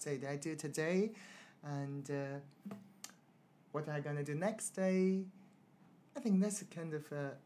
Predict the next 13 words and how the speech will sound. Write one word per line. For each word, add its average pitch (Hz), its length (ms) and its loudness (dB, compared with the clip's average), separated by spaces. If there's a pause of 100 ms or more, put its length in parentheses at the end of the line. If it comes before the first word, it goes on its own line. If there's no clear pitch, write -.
(160)
a 156 60 -8
time 151 560 2
that 135 200 -4
I 135 120 -4
can 123 340 -8 (160)
think, 165 320 -4 (480)
you 120 60 -4
know, 117 100 -4
really, 139 320 0 (800)
really, 139 200 0 (420)
you 135 100 -4
know, 104 100 -6 (380)
concentrate 131 800 0